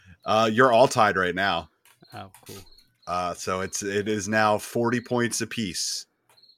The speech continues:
Speaker 1: All right. Uh, Badger, which Led Zeppelin album spent the longest time at number one in the U K charts?
Speaker 2: Four.
Speaker 1: Darsh,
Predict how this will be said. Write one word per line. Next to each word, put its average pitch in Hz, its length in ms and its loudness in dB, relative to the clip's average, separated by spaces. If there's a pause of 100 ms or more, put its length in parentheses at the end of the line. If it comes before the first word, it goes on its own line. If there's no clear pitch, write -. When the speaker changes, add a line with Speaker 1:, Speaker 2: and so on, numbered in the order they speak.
(580)
Speaker 1:
All 98 160 0
right. 98 300 0 (720)
Uh, 95 760 -2 (180)
Badger, 104 600 2 (240)
which 131 360 4
Led 151 280 6
Zeppelin 135 400 4
album 85 460 -2
spent 101 360 -6
the 101 80 -2
longest 113 580 0
time 110 420 2
at 78 140 -6
number 98 280 -2
one 110 380 2
in 87 240 -10
the 85 100 -8
U 87 220 -10
K 95 280 -6
charts? - 680 -6 (1200)
Speaker 2:
Four. 107 500 -2 (1900)
Speaker 1:
Darsh, 117 520 2